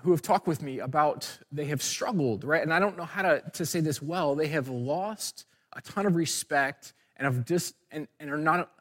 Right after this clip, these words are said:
able to allow certain people to have spiritual influence on their life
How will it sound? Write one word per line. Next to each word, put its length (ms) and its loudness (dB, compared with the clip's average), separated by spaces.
able 240 4
to 160 -2
allow 240 4
certain 280 -2
people 220 -4
to 60 -8
have 280 -2
spiritual 520 -4
influence 560 -2
on 120 -10
their 140 -4
life 320 -2